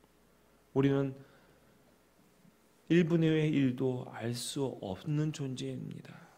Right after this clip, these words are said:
그리고 우리 모두 다 처음 살아가고 있습니다. 혹시 여러분들 가운데 두 번째 삶을 살아가고 계신 분 계십니까?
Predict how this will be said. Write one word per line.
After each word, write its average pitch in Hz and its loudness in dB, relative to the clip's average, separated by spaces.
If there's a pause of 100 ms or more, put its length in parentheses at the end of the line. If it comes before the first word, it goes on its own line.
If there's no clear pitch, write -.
(300)
그리고 156 4 (320)
우리 131 6
모두 131 2 (240)
다 - -8 (540)
처음 220 0
살아가고 165 -6
있습니다. - -14 (2000)
혹시 190 6
여러분들 160 10
가운데 139 2 (140)
두 131 2
번째 143 0
삶을 131 -2
살아가고 127 -4
계신 131 -6
분 143 -6
계십니까? 139 -12